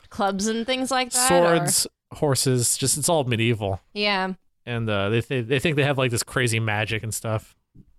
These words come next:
Speaker 2: Yeah, it's interesting, but then sort of gets lame about two-thirds of the way in.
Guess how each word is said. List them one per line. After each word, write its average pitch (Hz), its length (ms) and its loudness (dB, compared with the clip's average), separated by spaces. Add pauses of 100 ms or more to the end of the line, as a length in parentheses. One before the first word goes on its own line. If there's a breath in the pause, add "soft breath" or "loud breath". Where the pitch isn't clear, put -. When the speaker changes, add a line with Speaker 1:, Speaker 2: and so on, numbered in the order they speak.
(460)
Speaker 2:
Yeah, - 180 -14
it's - 160 -6
interesting, 120 600 2
but 117 140 -2
then 151 260 0 (560)
sort 254 220 0
of - 20 -2
gets 233 160 0 (100)
lame 135 560 2 (140)
about 127 360 0 (420)
two-thirds 143 420 -2
of 127 60 0
the 131 60 2
way 120 240 2
in. 117 300 0